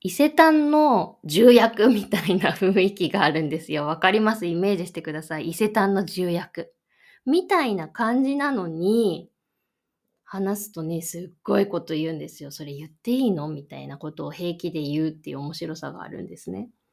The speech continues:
で、この時、二楽さんの紙切りが始まって、で、もう桃太郎は末広亭でいただいているので、桃太郎は手を挙げず、ぐっと、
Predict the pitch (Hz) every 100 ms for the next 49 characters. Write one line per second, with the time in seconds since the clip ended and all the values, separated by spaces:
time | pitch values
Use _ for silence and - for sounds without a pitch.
0 | _ _ _ _ 277 254 269 269 311 359
1 | - 185 - _ _ _ _ _ _ _
2 | _ _ _ _ 254 247 240 - 196 175
3 | 175 254 311 180 190 _ _ _ _ -
4 | 226 220 214 208 196 175 185 175 175 165
5 | - _ 208 196 185 _ _ _ _ _
6 | _ _ _ _ 247 247 254 202 240 254
7 | 262 233 190 170 165 233 185 196 247 _
8 | _ _ _ _ _ _ - 190 180 190
9 | 175 175 170 170 175 190 180 180 175 180
10 | 175 160 160 254 208 208 220 226 220 175
11 | 156 160 233 160 143 156 147 143 - _
12 | _ _ - 170 -